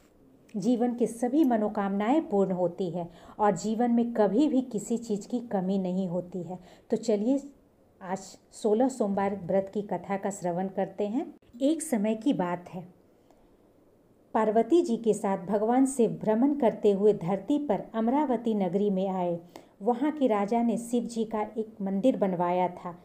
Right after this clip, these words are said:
शंकर जी वहीं ठहर गए। एक दिन पार्वती जी शिव जी से बोली, "नाथ, आइए आज चौसर खेलें।" खेल शुरू हुआ। उसी समय पुजारी पूजा करने को आया। पार्वती जी ने पूछा,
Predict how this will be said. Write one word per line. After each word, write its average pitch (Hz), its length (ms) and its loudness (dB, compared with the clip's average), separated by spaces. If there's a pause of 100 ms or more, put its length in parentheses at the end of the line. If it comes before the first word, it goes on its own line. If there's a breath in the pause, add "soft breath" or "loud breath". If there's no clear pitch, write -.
(280 loud breath)
शंकर 240 420 2
जी 226 180 0
वहीं 202 300 2
ठहर 196 420 -2
गए। 180 240 -2 (240)
एक 262 200 4
दिन 240 180 2
पार्वती 208 540 0
जी 208 300 -6 (340 loud breath)
शिव 240 140 2
जी 202 180 0
से 220 200 2
बोली, 190 360 0 (280)
"नाथ, 214 400 -2 (260)
आइए 220 340 2
आज 196 200 -4
चौसर 202 520 -2
खेलें।" 175 420 -4 (300 loud breath)
खेल 269 280 4
शुरू 226 380 2
हुआ। 180 300 0 (340 loud breath)
उसी 262 240 2
समय 247 340 0
पुजारी 208 500 0
पूजा 220 380 2
करने 208 380 0
को 196 300 -2
आया। 170 260 -2 (1040 soft breath)
पार्वती 226 460 4
जी 285 160 2
ने 226 100 4
पूछा, 208 460 -2